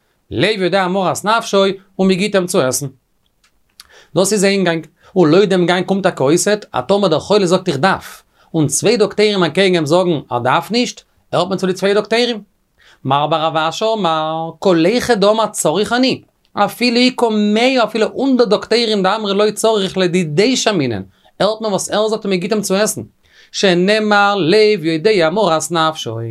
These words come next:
פרעגט די גמרא יצט, ווי איז דער פארטייטשן אין משנה לא איתם? נען, אם אין שום פקים, מאכילן עס על פי עצמו. תימא דלא כפקים. או אי כפקים, וואו זיי זאגן, אז ער דארף נישט,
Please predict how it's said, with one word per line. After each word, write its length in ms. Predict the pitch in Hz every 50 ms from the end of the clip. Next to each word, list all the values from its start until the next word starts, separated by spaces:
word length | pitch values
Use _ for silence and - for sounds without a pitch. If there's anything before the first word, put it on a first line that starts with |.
| 113 113 113 110 107 107 110 110 - _ _ _ _ _ _ _ -
פרעגט 140 | - 110 147
די 60 | 151
גמרא 340 | 139 131 131 156 170 175 180
יצט, 180 | 175 165 - -
ווי 100 | 123 131
איז 80 | 156
דער 120 | 151 180 147
פארטייטשן 440 | 156 156 156 151 160 160 - 165 165
אין 80 | 156
משנה 240 | 156 170 151 - 180
לא 60 | 170
איתם? 300 | 170 160 160 135 156 175 180 180 _ _ _ _ _ - _ -
נען, 600 | 156 151 160 196 208 165 147 147 151 147 147 147 143 - - - -
אם 180 | 175 170 156 156
אין 140 | 180 226 226
שום 260 | 214 - 165 156 151
פקים, 440 | - - - 208 226 202 160 156 156
מאכילן 420 | 156 151 147 - - 220 208 170
עס 160 | 156 147 -
על 100 | 165 156
פי 160 | 151 175 165 156
עצמו. 380 | 156 151 147 - 139 113 107 107 107 104 104 104 104 107 110 _ _ - - -
תימא 440 | - 151 139 147 156 165 175 185 190
דלא 300 | 165 151 156 147 165 170
כפקים. 500 | 170 180 170 - - 233 240 180 123 - - _ _ _ _ _ _ _ -
או 100 | 185 180
אי 180 | 202 220 214 214
כפקים, 920 | 202 190 - - - 214 214 214 208 196 190 180 160 151 135 123 117 113 113 _ _ _ _ _ _ _ _ _ _ 156
וואו 120 | 160 170
זיי 140 | 151 160 156
זאגן, 540 | 127 151 185 208 208 196 196 185 170 143 123 - -
אז 220 | - 165 175 165 147
ער 80 | 151
דארף 360 | 147 139 175 185 175 - - 175
נישט, 440 | 160 151 180 208 208 - - -